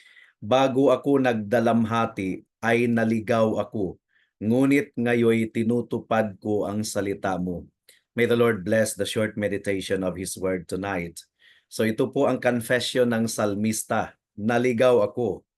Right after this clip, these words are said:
Pansinin po natin, lantad na lantad po ang kanyang confession. There is what we call openness of his confession. "I went astray." So ang confession or ang salitang astray, mga kapatid,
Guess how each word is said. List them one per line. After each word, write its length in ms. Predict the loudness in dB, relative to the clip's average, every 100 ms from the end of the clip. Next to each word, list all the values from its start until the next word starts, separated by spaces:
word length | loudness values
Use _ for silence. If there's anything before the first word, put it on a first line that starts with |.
| _ _ _ -2
Pansinin 400 | 0 0 0 0
po 160 | -2
natin, 640 | 0 0 0 0 0 -4 _ _ -6
lantad 560 | 0 0 2 0 2 2
na 80 |
lantad 560 | 2 0 0 0 0 -2
po 160 | 0 0
ang 160 | 0
kanyang 320 | -2 0 -2
confession. 960 | -2 -4 -4 -6 -6 -4 -2 -2 -4 -10 _ -20 _
There 240 | 2 2 2
is 160 | 0
what 240 | -2 -2 -2
we 80 |
call 240 | -2 -2 0
openness 1120 | 0 0 0 0 2 0 -2 -2 -4 -6 -2
of 240 | -2 0
his 240 | -2 -4 -4
confession. 800 | -4 -4 -2 -4 -2 -2 -4 -6 _ _ _ _
"I 320 | 0 2 2
went 480 | 2 2 2 -2 -6 -2
astray." 800 | -2 -2 -2 0 0 -2 -8 _ _ _ _ _
So 320 | -4 -2 0
ang 320 | 0 0 0
confession 880 | 0 0 0 0 0 0 0 0 0 2
or 160 | 2
ang 160 | 2 -2
salitang 480 | 0 -2 0 -2 -2
astray, 560 | -4 -4 -2 0 0
mga 240 | -2 -4 -4
kapatid, 560 | -2 -2 0 -2 -2